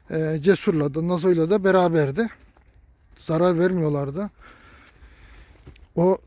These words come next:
tavuklardan sabah gittim, iki tanesini öldürmüş o köpek. Bir tanesi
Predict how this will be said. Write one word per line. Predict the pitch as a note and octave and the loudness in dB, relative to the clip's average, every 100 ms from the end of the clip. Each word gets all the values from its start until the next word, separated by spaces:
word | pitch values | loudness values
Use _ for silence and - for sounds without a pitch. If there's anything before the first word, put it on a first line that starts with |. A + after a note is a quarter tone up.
| - | 0
tavuklardan | F3 F3+ - G#3 G3+ F#3 | 2 2 4 2 2 -2
sabah | - G3+ G3 | -2 0 -2
gittim, | - - A3+ | -6 -6 -4
iki | - | -2
tanesini | - G#3 G3 B3 | 0 0 0 -2
öldürmüş | A#3 G#3 E3 - | 0 0 -2 -4
o | |
köpek. | - C#3 C#3 - - - - | -4 -6 -8 -10 -12 -12 -16
Bir | |
tanesi | - F#3 F#3+ - G#3+ G3+ | 0 2 2 0 0 0